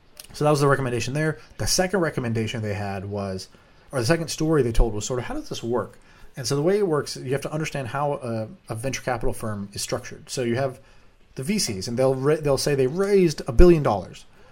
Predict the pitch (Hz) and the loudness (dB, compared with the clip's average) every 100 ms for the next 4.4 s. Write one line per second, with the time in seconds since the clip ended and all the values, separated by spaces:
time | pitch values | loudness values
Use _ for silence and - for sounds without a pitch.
0 | - 196 254 220 180 175 131 127 101 92 | 0 4 6 4 2 2 2 2 0 0
1 | 131 226 190 165 113 147 143 135 123 107 | -2 -4 0 0 4 6 6 4 0 -2
2 | 104 92 143 139 - 107 107 - 120 101 | -4 -4 -4 -4 -8 -10 -8 -8 -6 -6
3 | 98 98 - 143 - 104 92 - - 123 | -8 -8 -8 -8 -10 -10 -10 -14 -10 -2
4 | 220 170 107 - | 2 2 0 -6